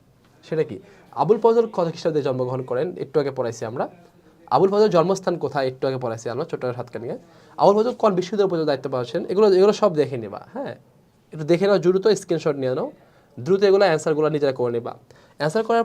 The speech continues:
শেষ হলে তখন যদি কোনো প্রশ্ন থাকে তাহলে সেগুলো নিয়ে আমরা কী করবো? প্রত্যেকটা তোমাদের অ্যান্সার এগুলো একসাথে একত্র করে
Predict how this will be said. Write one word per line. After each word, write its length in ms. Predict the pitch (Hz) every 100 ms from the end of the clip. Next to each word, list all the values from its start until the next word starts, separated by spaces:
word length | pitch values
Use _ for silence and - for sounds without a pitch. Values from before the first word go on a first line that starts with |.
| 226
শেষ 320 | - 190 -
হলে 180 | 165 247
তখন 280 | - 151 143
যদি 180 | 135
কোনো 180 | 135 135
প্রশ্ন 280 | 135 156 -
থাকে 240 | 208 220 254
তাহলে 200 | 139 131
সেগুলো 240 | 127 131
নিয়ে 140 | 131 123
আমরা 160 | 127
কী 100 | 160
করবো? 300 | 175 180 233 - - - -
প্রত্যেকটা 420 | 190 - 262 262
তোমাদের 260 | 208 180 160
অ্যান্সার 320 | 147 - 135 131 -
এগুলো 240 | 131 127
একসাথে 320 | 131 - 151
একত্র 280 | 156 175 196
করে 240 | 196 240